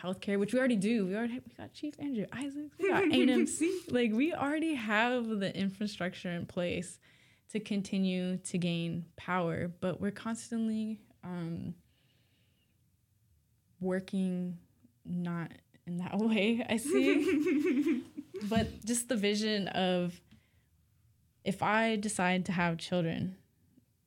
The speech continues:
Speaker 1: and those children could choose to never leave the community. Like, what if I had a kid that learned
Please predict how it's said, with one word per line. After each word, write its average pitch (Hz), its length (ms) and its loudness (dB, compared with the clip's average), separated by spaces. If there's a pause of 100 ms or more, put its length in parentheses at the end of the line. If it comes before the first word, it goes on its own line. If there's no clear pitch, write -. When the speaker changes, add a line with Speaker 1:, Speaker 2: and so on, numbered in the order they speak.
(280)
Speaker 1:
and 180 260 2
those 180 300 2
children 175 720 0 (720)
could 175 460 0
choose 202 720 -2 (160)
to 202 120 -4
never 175 840 0 (1040)
leave 190 480 2
the 175 100 -2
community. 165 720 -6 (520)
Like, 170 160 -4
what 190 140 0
if 220 180 -2 (260)
I 180 400 -4
had 175 200 -2
a 170 80 0
kid 175 380 -4
that - 200 -6
learned 175 420 -2